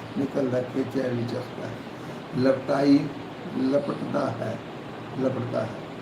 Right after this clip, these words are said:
ਜਰਾ ਕੀ ਹੈ? ਉਹ ਬੁਢੇਪਾ ਹੈ, ਜਰਾ। ਜੀਵਨ ਜੋਬਨ ਜਿਹੜਾ ਹੈ, ਜ਼ਿੰਦਗੀ ਦਾ ਜੋਬਨ, ਜਵਾਨੀ, ਸਮਾਂ ਜਿਹੜਾ ਜਵਾਨੀ ਦਾ ਹੁੰਦਾ। ਨੀਕਾ ਹੁੰਦਾ ਭਲਾ ਕੰਮ, ਕੋਈ ਭਲਾ ਕੰਮ ਕਰਨਾ ਉਹਨੂੰ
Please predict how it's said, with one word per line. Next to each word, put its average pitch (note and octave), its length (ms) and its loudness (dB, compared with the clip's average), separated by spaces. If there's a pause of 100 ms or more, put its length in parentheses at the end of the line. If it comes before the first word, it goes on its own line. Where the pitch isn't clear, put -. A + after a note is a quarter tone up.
(420)
ਜਰਾ D3+ 300 6
ਕੀ C#3+ 300 4
ਹੈ? C#3 60 -2 (140)
ਉਹ D3 100 0
ਬੁਢੇਪਾ A#2 580 0
ਹੈ, - 220 -6 (680)
ਜਰਾ। A#2+ 340 4 (640)
ਜੀਵਨ C3+ 460 8
ਜੋਬਨ C#3 520 4
ਜਿਹੜਾ C#3+ 200 4
ਹੈ, C3+ 180 4
ਜ਼ਿੰਦਗੀ B2+ 420 2
ਦਾ C3 120 0
ਜੋਬਨ, A#2+ 600 0
ਜਵਾਨੀ, A#2+ 460 2 (320)
ਸਮਾਂ C3 280 0
ਜਿਹੜਾ B2 340 0 (440)
ਜਵਾਨੀ A#2+ 360 6
ਦਾ A#2+ 160 2
ਹੁੰਦਾ। A2 320 0 (680)
ਨੀਕਾ C3 440 6
ਹੁੰਦਾ C3+ 280 4
ਭਲਾ A#2 500 0
ਕੰਮ, A2+ 260 0
ਕੋਈ A2 160 0 (340)
ਭਲਾ A#2+ 280 0
ਕੰਮ A#2 180 -4 (100)
ਕਰਨਾ A2+ 260 -4
ਉਹਨੂੰ A#2 200 -2